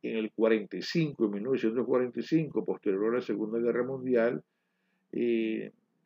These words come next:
los veintidós países árabes forman la Liga Árabe, la, la llamada Liga Árabe. Entonces, bajo este esquema empieza el siguiente relacionamiento.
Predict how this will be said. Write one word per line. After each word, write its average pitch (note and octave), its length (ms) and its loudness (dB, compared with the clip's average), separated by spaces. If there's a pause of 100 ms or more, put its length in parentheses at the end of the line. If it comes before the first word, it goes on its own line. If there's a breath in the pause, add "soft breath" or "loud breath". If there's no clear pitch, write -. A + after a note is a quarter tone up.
los G2+ 180 -2
veintidós G2+ 440 0
países B2 480 0 (120)
árabes C#3 460 4
forman C3 360 4
la G2+ 80 0
Liga A2 600 -2 (540)
Árabe, F#2 400 0
la, D2+ 300 -14 (120)
la A2 80 -10
llamada A2+ 340 -2
Liga G2+ 420 0
Árabe. E2+ 180 -6
Entonces, C#3+ 300 0
bajo A#2 240 6
este D#3+ 440 0
esquema C3 680 0 (160)
empieza A#2+ 640 -2 (100)
el G#2+ 120 -4
siguiente G2 480 -6
relacionamiento. F#2 920 -10